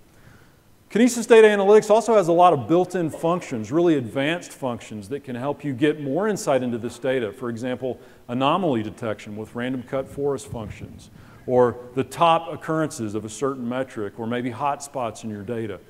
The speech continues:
So really advanced functions, very easy to take advantage of out of the box. Here's an example of a S Q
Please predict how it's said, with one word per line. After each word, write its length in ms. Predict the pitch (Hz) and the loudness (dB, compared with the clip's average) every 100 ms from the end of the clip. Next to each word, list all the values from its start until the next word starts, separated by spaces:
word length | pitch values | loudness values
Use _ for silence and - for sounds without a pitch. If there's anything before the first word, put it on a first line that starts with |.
| - - - _ | -20 -20 -20 _
So 140 | - 117 | -6 -2
really 340 | 139 226 208 | 6 10 10
advanced 420 | 156 160 156 - | 8 2 -2 -2
functions, 360 | 151 143 151 127 | -2 -2 -4 -4
very 280 | 143 156 143 | 0 0 0
easy 140 | 120 | -4
to 100 | 113 | -8
take 220 | 135 123 | -8 -8
advantage 420 | 113 117 117 107 104 | -8 -8 -6 -8 -8
of 160 | 98 | -8
out 120 | 101 | -8
of 60 | 98 | -10
the 40 | 85 | -10
box. 500 | 87 87 - - _ - _ _ _ _ _ _ | -12 -12 -18 -20 _ -20 _ _ _ _ _ _
Here's 180 | 226 247 | 4 6
an 80 | 277 | 4
example 580 | 175 143 165 190 214 190 | 4 2 2 4 4 4
of 140 | 147 | 4
a 40 | |
S 200 | 135 - | 0 -2
Q 140 | 196 | -4